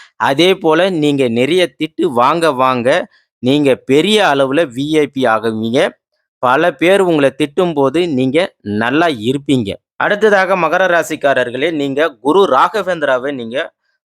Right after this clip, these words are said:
வழிபாடு செய்யும்போது உங்களுக்கு அவருடைய அனுகிரகங்கள் அனைத்தும் உங்களுக்கு கிடைக்குங்க. அதே போல தினமும் ராம மந்திரத்தை அதிகமா உச்சரிச்சுட்டு வாங்க, உங்களுக்கு எல்லாமே நல்லதாக நடக்கும்,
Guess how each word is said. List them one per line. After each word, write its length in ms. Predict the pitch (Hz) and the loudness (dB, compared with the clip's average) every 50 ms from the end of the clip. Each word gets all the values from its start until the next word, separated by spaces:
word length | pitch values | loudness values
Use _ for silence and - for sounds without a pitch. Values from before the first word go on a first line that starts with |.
| _ _ | _ _
வழிபாடு 480 | 107 135 151 175 190 175 190 180 175 170 | -2 -2 0 0 0 2 2 2 2 0
செய்யும்போது 460 | 160 - 139 135 131 139 127 123 123 160 | 0 0 -2 -2 0 0 0 0 0 0
உங்களுக்கு 460 | 160 143 127 117 120 117 110 - 160 160 147 | -2 0 0 0 0 -2 -2 -2 0 0 2
அவருடைய 440 | 127 120 123 123 123 117 110 110 110 101 | 2 2 0 -2 -2 -4 -2 -2 -2 -2
அனுகிரகங்கள் 840 | 95 107 127 165 185 156 139 127 127 120 127 123 117 117 131 143 131 | -2 0 0 -2 -2 0 0 0 0 0 0 -2 -2 -2 -2 -2 -2
அனைத்தும் 420 | 104 104 107 117 - _ 135 131 | -2 -2 -4 -6 -6 _ -8 -8
உங்களுக்கு 340 | 120 107 98 101 101 104 117 - | -8 -8 -10 -12 -14 -16 -20 -20
கிடைக்குங்க. 560 | _ 101 95 101 - _ - 107 101 110 147 208 285 - _ _ _ _ _ _ _ _ _ - | _ -10 -10 -10 -10 _ -10 -8 -4 -2 -2 -2 -2 -6 _ _ _ _ _ _ _ _ _ -2
அதே 280 | 107 127 143 175 196 214 | -2 0 2 2 2 2
போல 320 | 202 - 165 165 165 175 185 202 - - _ _ _ _ 104 | 0 0 0 0 2 2 2 0 -2 -6 _ _ _ _ _
தினமும் 600 | 98 95 131 143 156 175 185 190 185 185 208 220 180 | -8 -4 -2 0 0 0 0 0 0 2 2 2 2
ராம 400 | 131 127 139 165 196 214 208 202 | 2 2 2 2 0 0 0 -2
மந்திரத்தை 540 | 190 180 160 151 143 139 131 123 120 - 165 143 | 0 0 -2 -2 -2 -2 -2 -2 -2 -2 -2 -2
அதிகமா 400 | 117 110 131 127 123 135 147 147 | -2 -4 -6 -8 -6 -4 -2 -2
உச்சரிச்சுட்டு 640 | 123 123 117 - - 170 160 143 - - 117 - 113 95 | -2 -4 -6 -4 -2 -2 -2 -2 -4 -8 -8 -6 -4 -2
வாங்க, 300 | 101 104 107 107 104 123 143 156 - - _ | 0 0 0 0 0 0 -2 -2 -4 -10 _
உங்களுக்கு 520 | - 113 110 120 113 113 - - _ 160 165 - - _ - 104 | -8 -2 0 0 0 0 -2 -4 _ -6 -6 -6 -8 _ -4 -2
எல்லாமே 480 | 110 120 143 156 160 147 139 135 151 151 123 | 0 0 0 0 0 0 0 0 -2 -2 -2
நல்லதாக 560 | 104 107 113 123 135 143 131 139 139 135 135 127 | -2 -2 -4 0 0 0 0 0 0 0 -2 -2
நடக்கும், 460 | 113 110 104 104 - - 147 165 | -4 -4 -6 -6 -8 -6 -8 -10